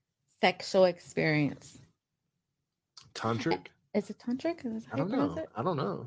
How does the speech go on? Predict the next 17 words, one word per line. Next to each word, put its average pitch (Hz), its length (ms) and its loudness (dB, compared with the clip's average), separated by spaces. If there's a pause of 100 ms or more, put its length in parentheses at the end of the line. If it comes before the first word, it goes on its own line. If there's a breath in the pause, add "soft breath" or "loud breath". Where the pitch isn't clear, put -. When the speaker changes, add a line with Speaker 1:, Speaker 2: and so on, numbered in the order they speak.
(120)
Speaker 1:
I 226 60 -4
think 320 180 -6
Speaker 2:
I've - 80 6
Speaker 1:
so. - 20 8
Speaker 2:
never 143 240 10
heard 143 180 6
that. 90 260 -2 (280)
That's 233 100 6
Speaker 1:
Yeah, 294 140 12
Speaker 2:
why 339 240 10
I 190 60 8
Speaker 1:
look 269 240 4
it 311 80 0
up. 339 360 0
It's, - 340 2
uh, 202 440 8 (1400 loud breath)
ooh. 269 300 4